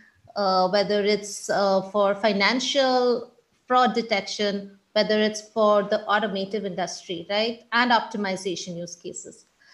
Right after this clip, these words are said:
But a lot of research still needs to be done and incubated, and opening up access to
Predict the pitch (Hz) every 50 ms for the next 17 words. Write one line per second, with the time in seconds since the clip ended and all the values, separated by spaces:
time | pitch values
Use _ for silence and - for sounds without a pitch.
0 | - _ _ _ _ - 262 254 254 - - 269 269 262 247 254 240 269 320 370
1 | 403 370 392 - - - - 196 208 240 262 269 - - 294 269 269 269 269 -
2 | - - - - - 294 285 285 254 254 247 240 233 233 - - 247 226 202 226
3 | 233 226 226 226 220 220 - - _ _ _ _ - 180 - 240 226 233 240 240
4 | 240 247 233 226 220 226 220 202 - - 233 196 - 208 190 190 - 196 185 202
5 | 202 202 - - 247 247 247 - 269 269 285 277 254 240 254 262 - - 208 214
6 | 208 - - - 285 302 339 339 - - - - - 285 277 269 262